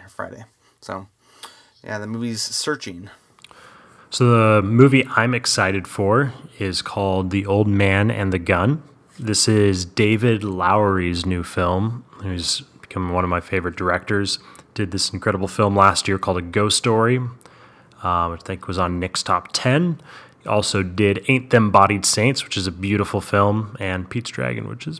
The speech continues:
Speaker 2: kind of interesting and good. Um, but The Old Man and the Gun, uh,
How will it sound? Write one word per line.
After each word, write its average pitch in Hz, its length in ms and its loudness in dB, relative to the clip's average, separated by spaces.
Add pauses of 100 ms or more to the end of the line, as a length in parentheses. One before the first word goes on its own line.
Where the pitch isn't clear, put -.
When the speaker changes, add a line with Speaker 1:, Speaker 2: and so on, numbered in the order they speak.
Speaker 2:
kind 156 200 -6
of 120 80 -8 (220)
interesting 95 460 -8
and 90 120 -6
good. 90 180 -2 (540)
Um, 107 500 6
but 113 160 6
The 107 80 2
Old 143 120 6
Man 147 200 4
and 135 100 2
the 110 40 -2
Gun, 98 720 -2
uh, - 120 -16